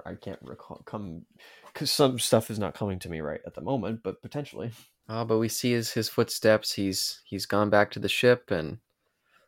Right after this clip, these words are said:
Speaker 2: he's just kind of being depressed to himself, like, "Oh, no, I can't believe they would leave me."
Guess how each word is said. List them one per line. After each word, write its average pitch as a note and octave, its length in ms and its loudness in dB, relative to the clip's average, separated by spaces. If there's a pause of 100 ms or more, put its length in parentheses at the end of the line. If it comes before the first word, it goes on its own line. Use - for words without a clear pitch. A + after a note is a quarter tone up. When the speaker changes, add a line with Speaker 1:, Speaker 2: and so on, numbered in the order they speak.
(140)
Speaker 2:
he's G2 220 -6
just F#2 200 -2
kind F#2+ 160 -4
of - 320 -4 (720)
being G2 160 -2
depressed F#2+ 400 0
to F#2 60 -6
himself, F2 340 -2
like, F2+ 140 -4
"Oh, G#2 260 4
no, G2+ 120 2
I F#2 80 2 (120)
can't G#2 140 0
believe G2+ 180 -2
they G2+ 100 2
would F#2+ 120 -2
leave E2+ 280 -2
me." E2+ 200 -6